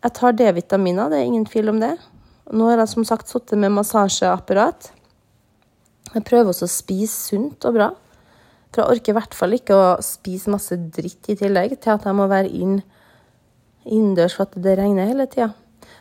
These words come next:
Og så har jeg heller ikke lyst til å bruke så mye penger, så vi får ikke å farte noe særlig mye. Og så,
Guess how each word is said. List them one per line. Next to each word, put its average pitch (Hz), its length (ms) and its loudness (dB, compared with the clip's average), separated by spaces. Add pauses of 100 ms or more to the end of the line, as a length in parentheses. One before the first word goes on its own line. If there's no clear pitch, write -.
(200)
Og 214 80 -4
så 226 240 4
har 262 80 2
jeg 220 140 0
heller 208 220 0
ikke 226 180 -4
lyst - 160 -6
til 208 80 -2
å - 20 -2
bruke 214 160 -6
så 220 80 -4
mye 214 80 -2
penger, 226 480 -2
så 220 240 -2
vi 214 160 -4
får 214 240 -2
ikke 214 160 -2
å 190 60 -12
farte - 400 -6
noe 202 100 -4
særlig 285 380 -6
mye. 302 160 -2 (340)
Og 214 140 -4
så, - 180 2